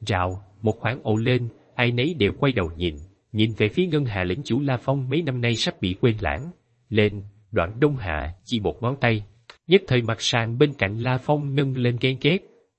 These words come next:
một tinh trụ hen ép toàn nổi lên, bề ngoài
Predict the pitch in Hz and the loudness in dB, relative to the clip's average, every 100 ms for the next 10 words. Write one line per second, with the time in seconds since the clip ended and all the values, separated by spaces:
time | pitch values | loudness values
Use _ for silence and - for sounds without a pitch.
0 | - 98 - 143 135 - 95 117 - 117 | 0 0 4 2 2 0 0 0 -2 -2
1 | 113 160 - - 98 92 95 87 123 117 | 0 -2 -2 -2 -2 -2 -4 -2 0 0
2 | 110 - _ _ - 101 104 104 95 | 0 -10 _ _ 0 4 4 2 0